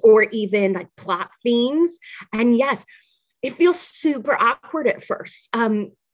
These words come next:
unfortunately, we lose our play skills pretty early in life. And so to focus on child and teen mental health, 'cause this can take form in teen years, <laughs> things like,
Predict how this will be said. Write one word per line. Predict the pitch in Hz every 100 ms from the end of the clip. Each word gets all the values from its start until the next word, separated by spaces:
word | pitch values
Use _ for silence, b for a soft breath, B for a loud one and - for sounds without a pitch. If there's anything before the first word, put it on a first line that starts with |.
| -
unfortunately, | 233 - 349 339 - 349 247 254 240
we | 220 254 285 277 294 - _ -
lose | 196 233 277 294 254 240 233 B B B -
our | 220 240 226
play | - 247 277
skills | - - 143 85 180 - - _ _ -
pretty | 381 339
early | 233 277 294 240
in | 196
life. | 165 - 202 - B B B B B
And | 254 247
so | - 294 269 247 247 - - _ _ _ _ _ _ _
to | - 277
focus | - 571 523 302 262 -
on | 220
child | 220 214 214 -
and | 262 269
teen | - 294 247
mental | 220 214
health, | 202 233 -
'cause | 190 170
this | 262 -
can | 349 320
take | - 285 202
form | - 233 233 226 220 B B B 226
in | 208
teen | - 277 285
years, | 247 185 165 175 -
<laughs> |
things | 214 214 -
like, | 214 214